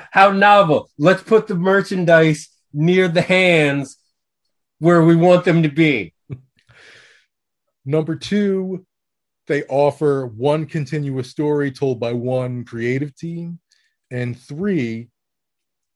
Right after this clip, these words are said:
Speaker 2: they offer people the chance to jump in at the beginning, not feeling like, "Oh, I've already missed out on sixty years of history.
Speaker 1: Right.
Speaker 2: Uh,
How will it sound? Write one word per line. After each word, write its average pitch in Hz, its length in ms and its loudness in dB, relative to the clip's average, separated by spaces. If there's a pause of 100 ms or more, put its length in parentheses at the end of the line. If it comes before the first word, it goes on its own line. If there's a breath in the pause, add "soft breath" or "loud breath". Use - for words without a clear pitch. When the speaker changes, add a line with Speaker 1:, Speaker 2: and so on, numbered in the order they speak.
Speaker 2:
they 139 280 -2
offer 135 680 -4 (180)
people 139 320 -6
the 123 100 -12
chance 127 380 -10
to 123 80 -16
jump 127 340 -6
in 123 160 -6
at 110 80 -16
the 120 60 -20
beginning, 123 680 -8 (520)
not 127 400 -4
feeling 127 380 -2
like, 120 260 -6
"Oh, 131 220 -2
I've 120 160 -4
already 131 300 -4
missed 127 320 -8
out 127 280 -4
on 117 260 -10
sixty - 400 -10
years 139 360 -4
of 104 120 -18
history. 120 600 -10 (160)
Speaker 1:
Right. 120 400 0
Speaker 2:
Uh, 117 420 -8